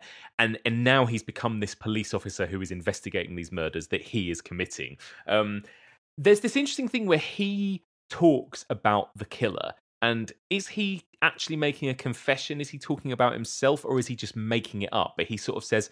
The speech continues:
"I think this killer wants to stop. I think he wants to put an end to what he's doing, and he's trying to, f-, but he can't stop himself. So he's trying to figure out a way to do that.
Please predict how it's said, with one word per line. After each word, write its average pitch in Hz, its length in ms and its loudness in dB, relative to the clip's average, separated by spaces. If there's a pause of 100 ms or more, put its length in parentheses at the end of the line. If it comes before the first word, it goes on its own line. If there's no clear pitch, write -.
(500)
"I 147 160 4
think 120 260 -6
this 92 160 -10
killer 98 360 -2
wants 107 560 -2
to - 120 -14
stop. - 540 -4
I - 60 -8
think 104 200 -8
he 101 160 -8
wants 101 600 0
to - 100 -14
put - 200 -8
an 98 120 -6
end 98 300 -4
to 95 100 -10
what 87 180 -6
he's 87 220 -14
doing, 78 540 -4 (440)
and 101 80 -4
he's 92 140 -14
trying 110 260 0
to, 101 60 0
f-, - 180 -18
but 113 120 0
he 107 60 -2
can't 123 440 4
stop - 260 -8
himself. 78 460 -6
So - 100 -6
he's 101 160 -4
trying 110 220 0
to 104 80 -4
figure 95 320 -2
out 92 160 4
a 95 40 -2
way 90 240 2
to - 140 -14
do 92 220 -4
that. 80 280 -4